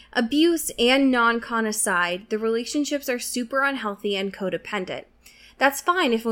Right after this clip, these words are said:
you want to read that as an adult, but please save your niece slash daughter slash whatever some confusion,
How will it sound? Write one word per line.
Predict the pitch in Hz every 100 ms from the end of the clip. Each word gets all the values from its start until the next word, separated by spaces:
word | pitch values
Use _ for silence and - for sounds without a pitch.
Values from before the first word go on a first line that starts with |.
| 214 208
you | 214 226
want | 226
to | 208
read | 202 214 202
that | 196 175
as | 196 196
an |
adult, | 190 190 180 151 - -
but | -
please | - 294 320 -
save | - 233 220
your | 202 202 196
niece | 214 262 285 -
slash | - 240 208 214
daughter | - 208 202 214 220
slash | 214 190 202
whatever | - 202 196 202 202 208
some | 220 214 196 202
confusion, | 220 214 196 170 185 175 185